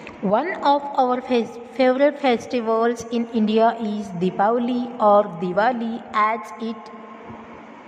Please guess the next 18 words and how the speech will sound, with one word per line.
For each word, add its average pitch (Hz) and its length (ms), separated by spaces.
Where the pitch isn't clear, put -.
is 233 540
known 226 280
in 208 40
the 214 180
north. 180 760
मित्रांनो, 202 580
दिवाळी 196 500
या 202 340
सणाला 208 440
आपण 233 340
दीपावली 208 520
असं 202 180
देखील 196 300
म्हणतो. 175 440
तर 240 100
हा 247 560
दिवाळी 214 440
सण 233 400